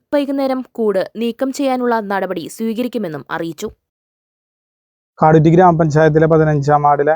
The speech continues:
Speaker 2: വൈന്തല ദേശത്താണ്, ആ, തേനീച്ചയുടെ ആക്രമണം മൂലം നാല് പേർക്ക് അപകടം പറ്റിയത്. ഒ-, ഒമ്പത് മണി ഒമ്പതരോട് കൂടി ഒരു തെങ്ങേറ്റക്കാരനാണ് ആദ്യമേ തന്നെ, ആ, കുത്തേറ്റത്. പിന്നെ, ആ, വൈന്തലയിലുള്ള നെല്ലിശ്ശേരി സൈഞ്ചൻ ആളുടെ മകൾക്കും പിന്നെ ആൾക്കും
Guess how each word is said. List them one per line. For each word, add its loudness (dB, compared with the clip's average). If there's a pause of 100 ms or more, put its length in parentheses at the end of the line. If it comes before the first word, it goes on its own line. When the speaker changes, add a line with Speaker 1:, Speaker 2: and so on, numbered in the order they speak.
(120)
Speaker 2:
വൈന്തല 4
ദേശത്താണ്, 2 (320)
ആ, 2
തേനീച്ചയുടെ 2
ആക്രമണം 2
മൂലം -2 (360)
നാല് 6
പേർക്ക് 4 (160)
അപകടം 4
പറ്റിയത്. 4
ഒ-, 4
ഒമ്പത് 6
മണി 2
ഒമ്പതരോട് 6
കൂടി 4
ഒരു 2
തെങ്ങേറ്റക്കാരനാണ് 2
ആദ്യമേ 2
തന്നെ, -4 (280)
ആ, 0
കുത്തേറ്റത്. 2
പിന്നെ, -2 (420)
ആ, 4 (300)
വൈന്തലയിലുള്ള 6
നെല്ലിശ്ശേരി -2
സൈഞ്ചൻ 0
ആളുടെ 4
മകൾക്കും 2 (340)
പിന്നെ 6
ആൾക്കും 4